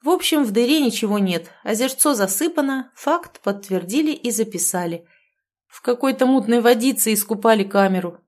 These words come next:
тащи её назад», скомандовал Сергей Вите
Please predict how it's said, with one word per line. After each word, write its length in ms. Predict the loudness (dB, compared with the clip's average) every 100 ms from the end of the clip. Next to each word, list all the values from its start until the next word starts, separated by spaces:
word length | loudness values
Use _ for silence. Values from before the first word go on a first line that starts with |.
| -2
тащи 400 | 0 0 0 0
её 160 | 0
назад», 500 | 0 0 0 -2 -4 _ _
скомандовал 640 | -16 -4 -2 -2 -2 -2 -2
Сергей 460 | -2 -4 -4 -6
Вите 460 | -4 -4 -4 -10